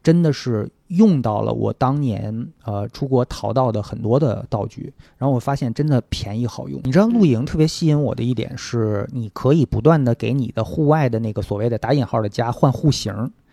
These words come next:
比如说你很，帐篷再贵，它也比房便宜，是吗？它比很多东西都便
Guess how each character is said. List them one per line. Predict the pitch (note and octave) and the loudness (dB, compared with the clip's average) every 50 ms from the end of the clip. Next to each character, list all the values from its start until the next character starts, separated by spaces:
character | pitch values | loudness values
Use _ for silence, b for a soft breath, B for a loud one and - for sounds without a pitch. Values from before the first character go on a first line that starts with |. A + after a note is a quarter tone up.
| b b b b b b b b | b b b b b b b b
比 | - | 0
如 | C3 C#3 | 2 4
说 | F3 F3+ | 4 4
你 | F#3 F3+ | 2 2
很， | - - A#2 - _ B B B B B B B | 0 -2 -6 -8 _ B B B B B B B
帐 | - B3 A#3+ F3 B2+ A2 | 0 0 2 2 0 -2
篷 | A2+ A#2 B2 | -2 -2 0
再 | - - E3+ C#3 | 2 4 4 4
贵， | B2+ - E3+ C#3 G#2 - - - b b b b b b _ | 4 4 4 4 4 2 -4 -14 b b b b b b _
它 | - - D3+ | -2 0 2
也 | C#3 C#3+ | 2 2
比 | C#3+ A#2+ G#2 | 0 -2 -6
房 | G2 - - A#2 G2+ A#2 C3+ | -6 -4 -2 -2 0 0 -2
便 | - - - - - B1+ | -2 -2 -4 -4 -4 -6
宜， | B1 A#1+ - | -6 -6 -8
是 | - - | -8 -10
吗？ | - - - _ _ _ - - - | -10 -12 -14 _ _ _ -20 -8 -2
它 | - - D3 | 0 2 4
比 | E3+ F#3 | 4 4
很 | - - B2 G#2 | 4 4 4 4
多 | A#2+ C#3 | 6 6
东 | D3 E3 D#3+ C3+ | 6 6 4 2
西 | - A2+ | 2 0
都 | G#2+ G#2+ - | -2 -4 -4
便 | - - A2+ - | -4 -4 -6 -6